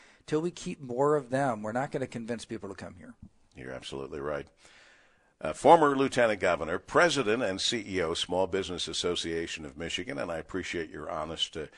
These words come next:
Speaker 2: evaluation of the governor's State of the State last night. Brian Calley, thank you. Stay in touch. We'll talk a lot.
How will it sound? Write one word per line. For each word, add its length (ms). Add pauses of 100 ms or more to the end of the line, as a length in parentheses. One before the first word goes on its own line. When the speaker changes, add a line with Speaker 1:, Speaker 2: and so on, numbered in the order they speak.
(160)
Speaker 2:
evaluation 840
of 320 (340)
the 140
governor's 600
State 300
of 100
the 80
State 280
last 260
night. 200
Brian 260
Calley, 300
thank 280
you. 120
Stay 200
in 120
touch. 260
We'll 80
talk 260
a 60
lot. 300